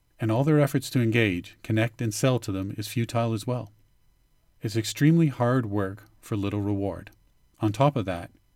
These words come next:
it's a mismatch, which means, after all said and done, your product or service wasn't the right fit, and then you have an unsatisfied customer.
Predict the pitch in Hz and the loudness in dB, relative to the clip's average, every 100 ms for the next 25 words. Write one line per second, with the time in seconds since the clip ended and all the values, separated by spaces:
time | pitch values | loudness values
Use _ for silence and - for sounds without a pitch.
0 | _ 127 - 107 127 - 107 85 - - | _ -6 -2 -2 -2 -2 -6 -6 -8 -20
1 | _ _ - 101 131 113 95 95 - _ | _ _ -10 -4 0 0 -2 -6 -14 _
2 | _ _ 107 110 107 107 131 - 143 139 | _ _ -4 -2 -4 -2 -2 0 0 2
3 | 135 123 87 92 _ _ _ _ _ - | 2 0 -2 -10 _ _ _ _ _ -2
4 | 110 131 - 135 131 123 - 139 104 101 | 0 2 2 2 0 -2 2 2 2 -4
5 | - 95 104 123 113 117 117 - 101 90 | -4 -2 -2 -2 0 0 -2 -2 -4 -6
6 | - _ _ - 98 107 104 110 107 98 | -16 _ _ -6 -2 0 0 0 0 0
7 | 101 101 90 92 - 95 - 85 - 90 | -2 -4 -4 -6 -8 -10 -8 -10 -10 -14
8 | 98 | -14